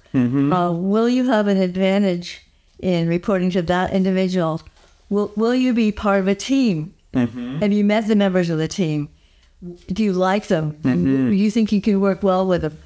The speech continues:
Speaker 2: Or do you want to work on your own? So just exploring every aspect of the job and the people around you, if you should get that job, is a way of saying, "Will I be happy in that job, in that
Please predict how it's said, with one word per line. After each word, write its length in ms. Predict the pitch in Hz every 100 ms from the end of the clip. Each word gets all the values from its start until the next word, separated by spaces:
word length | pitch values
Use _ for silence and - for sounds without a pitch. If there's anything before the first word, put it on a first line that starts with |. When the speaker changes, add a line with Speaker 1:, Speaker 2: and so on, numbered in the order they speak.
| - -
Speaker 2:
Or 120 | 233
do 80 | 233
you 80 | 247
want 140 | 240
to 40 | 233
work 240 | 226 220
on 140 | 208
your 140 | 202 214
own? 260 | 247 165 - - -
So 360 | - 247 214 202 - - - - -
just 260 | 247 359 -
exploring 840 | 294 - - 247 254 254 233 202
every 320 | 196 214 220 202
aspect 540 | 208 226 - 170 -
of 100 | 165
the 100 | 160
job 540 | 160 190 180 165 165 - _ -
and 120 | 185 170
the 80 |
people 340 | 185 226 196 165
around 540 | 160 165 175 202 196
you, 300 | 170 135 165 -
if 160 | 175
you 120 | 170
should 240 | 160 - 156
get 200 | 185 196
that 160 | 165 160
job, 300 | 170 156 170 _ - _ _ -
is 140 | 175
a 80 | 170
way 280 | 175 170 165
of 180 | 156 - _ _ _
saying, 560 | - 196 160 156 156 165
"Will 220 | 165 170
I 160 | 160 156
be 140 | 156
happy 480 | 156 147 151 139 147
in 160 | 156 147
that 240 | 147 139
job, 340 | - 151 139 135
in 180 | 160 151
that 220 | 143